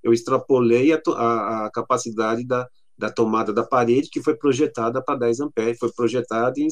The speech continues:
e executada, instalada pra dez amperes. Aí eu fugi totalmente do controle, tô extrapolando tudo que, todos os limites daquela régua.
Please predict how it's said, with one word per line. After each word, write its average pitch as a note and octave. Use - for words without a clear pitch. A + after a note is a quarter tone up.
e A#2
executada, A#2
instalada G#2+
pra A#2
dez A2+
amperes. G2
Aí G2+
eu C3
fugi A#2+
totalmente C#3
do C3
controle, A#2
tô C3
extrapolando A#2+
tudo C#3+
que, D3
todos D#3
os -
limites C3
daquela B2+
régua. G2+